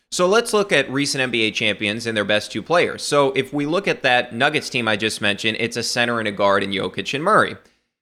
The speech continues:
With the twenty twenty-two Warriors, Steph obviously was by far their best player, and you can pick their se-, second best player. Now,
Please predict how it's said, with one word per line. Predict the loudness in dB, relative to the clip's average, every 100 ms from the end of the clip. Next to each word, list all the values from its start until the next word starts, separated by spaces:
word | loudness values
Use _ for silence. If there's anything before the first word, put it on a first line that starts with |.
| _ -2
With | 0
the | 0
twenty | -2 0 -2
twenty-two | -2 -4 -2 -2 0
Warriors, | 2 2 2 2 0
Steph | -2 2 2 4
obviously | 2 2 -4 -4
was | -4 -2
by | 0 0
far | 2 2 4
their | 2
best | 2 0 -2
player, | 0 2 2 0 -2
and | -2 2
you | 0
can | 0 -2 0
pick | -2 0
their | -4
se-, | -2 -4 -4 -4
second | 0 0 0 0
best | -2 0
player. | 0 2 2
Now, | 2 2